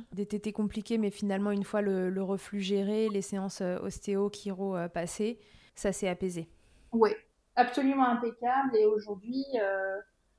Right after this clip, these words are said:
Speaker 2: non, non, elle est, euh... c'est, c'est inté-, c'est un allaitement qui est intéressant parce que, euh, quand vous avez un enfant, un, un seul, on, on te dit, euh, bah, profite, profite, profite, tu vas voir, quand c'est un, c'est pas pareil.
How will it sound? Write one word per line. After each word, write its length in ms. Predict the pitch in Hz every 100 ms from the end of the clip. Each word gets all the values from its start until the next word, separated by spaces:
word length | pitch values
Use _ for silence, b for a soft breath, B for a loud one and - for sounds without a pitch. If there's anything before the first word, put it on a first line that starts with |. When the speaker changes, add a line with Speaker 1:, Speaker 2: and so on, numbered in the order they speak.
| _
Speaker 2:
non, 140 | 262 302
non, 160 | 277 262
elle 220 | 220 226
est, 340 | 254 269 247
euh... 320 | 214 196 190 202 208 - _ b _ _ -
c'est, 240 | - -
c'est 160 | - 262
inté-, 300 | 269 269 254
c'est 140 | 294
un 120 | 285
allaitement 360 | 294 311 330 330
qui 100 | 320
est 40 |
intéressant 580 | 277 277 285 285 320 311
parce 240 | 262 247
que, 100 | -
euh, 640 | 269 269 254 226 214 214 208 208 -
quand 140 | - 269
vous 180 | 277 269
avez 180 | 285
un 200 | 294 277
enfant, 480 | 262 262 - 311 311
un, 320 | 269 226 - 247
un 60 |
seul, 280 | 247 302 302 294 - _ -
on, 120 | 247 - 240
on 40 |
te 120 | 240
dit, 300 | 233 254 302
euh, 120 | 285
bah, 180 | 240 226
profite, 460 | 226 285 277 311 -
profite, 340 | 254 247 277
profite, 320 | - 247 294
tu 80 | -
vas 60 | 233
voir, 140 | 254
quand 100 | 240
c'est 160 | 226 226
un, 120 | 240
c'est 140 | 262 -
pas 120 | 226
pareil. 340 | 220 214 208